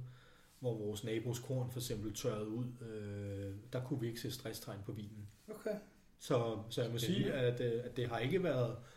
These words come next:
Speaker 1: øh, så meget tørke, at vinen synes, det var et problem.
Speaker 2: Hvor gamle var stokkene der?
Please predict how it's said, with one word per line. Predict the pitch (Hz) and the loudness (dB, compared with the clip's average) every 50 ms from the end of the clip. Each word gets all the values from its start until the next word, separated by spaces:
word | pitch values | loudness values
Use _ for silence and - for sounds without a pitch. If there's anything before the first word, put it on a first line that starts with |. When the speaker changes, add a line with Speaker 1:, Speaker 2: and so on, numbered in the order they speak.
| - - - - - - - - - - - - - | -18 -18 -18 -18 -20 -20 -20 -20 -20 -8 -6 -2 4
Speaker 1:
øh, | - 120 117 117 | 6 6 6 6
så | - - 143 | 6 4 6
meget | 127 123 120 113 - | 6 6 6 6 4
tørke, | - 131 120 113 117 113 127 | 4 4 4 4 4 2 2
at | 127 123 - 101 | 2 2 0 0
vinen | 123 127 127 123 123 123 | 2 4 4 4 4 4
synes, | 123 113 107 - | 2 0 -2 -2
det | - 113 | -4 -4
var | 110 101 | -4 -4
et | 98 | -6
problem. | - 110 107 107 - - - - - - - - - - - - - - - | -8 -8 -8 -8 -10 -10 -12 -16 -18 -20 -20 -20 -20 -20 -20 -20 -18 -10 -6
Speaker 2:
Hvor | 135 127 | -6 -2
gamle | 127 120 113 117 117 131 165 | 0 0 0 2 4 4 6
var | - | 6
stokkene | 127 - - 175 131 123 123 - 147 139 135 | 6 4 6 6 6 6 6 2 2 2 4
der? | 135 135 139 135 | 6 6 4 4